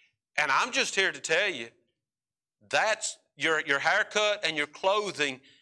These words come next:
is not the main thing. I believe it's important to God, and I believe that we ought not look like the world,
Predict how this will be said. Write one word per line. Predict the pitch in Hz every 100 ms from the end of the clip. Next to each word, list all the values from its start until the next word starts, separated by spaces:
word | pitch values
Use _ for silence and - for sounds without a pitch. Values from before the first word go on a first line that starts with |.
| _ _ 139
is | 123
not | 147 143
the | -
main | 120 131 113 110
thing. | 123 98 - _ _ _ - -
I | 151 175
believe | 185 208 185
it's | 185
important | 170 151 170 175 247 220
to | 185
God, | 143 139 127 135 - _ _ _ _ _ -
and | 180
I | 170
believe | 170 175 196 240
that | 165 180 170
we | 175 165
ought | 156 240
not | 214 185 151
look | 156 147
like | 147 139 -
the |
world, | 127 131 127 135